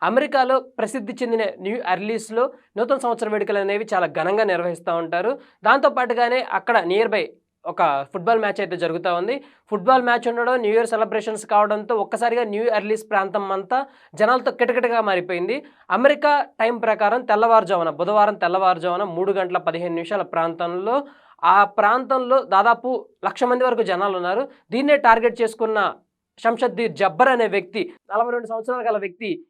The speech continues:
ఈ ప్రాంతాన్ని అయితే టార్గెట్ చేసుకున్నాడు. తాను తెచ్చుకున్న ట్రక్ నుంచి ఒక్కసారిగా జనాల మీదకి దూసుకు వెళ్ళిపోయాడు. ఈ ఘటనలో అక్కడక్కడే పది మంది చనిపోగా, ముప్పై ఐదు మందికి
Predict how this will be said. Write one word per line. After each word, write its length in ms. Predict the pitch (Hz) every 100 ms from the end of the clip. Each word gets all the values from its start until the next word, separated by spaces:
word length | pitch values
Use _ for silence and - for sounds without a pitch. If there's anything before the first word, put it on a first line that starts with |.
| 180
ఈ 40 |
ప్రాంతాన్ని 460 | 180 196 208 220 208
అయితే 140 | 190
టార్గెట్ 400 | 190 185 190 175
చేసుకున్నాడు. 460 | 196 - 196 202 247
తాను 400 | 269 - - 233
తెచ్చుకున్న 380 | 247 240 - 269
ట్రక్ 260 | 254 226 247
నుంచి 220 | 233 220
ఒక్కసారిగా 540 | 202 196 214 226 220
జనాల 340 | 180 196 202 208
మీదకి 220 | 202 185
దూసుకు 280 | 180 185 196
వెళ్ళిపోయాడు. 380 | 180 180 196 247
ఈ 180 | 226
ఘటనలో 400 | 214 240 247 247
అక్కడక్కడే 560 | 247 - - 226 214 233
పది 240 | 240 190
మంది 180 | 196 208
చనిపోగా, 460 | 208 202 185 202 226
ముప్పై 380 | 202 180 - 233
ఐదు 160 | 220
మందికి 500 | 214 220 226 226 180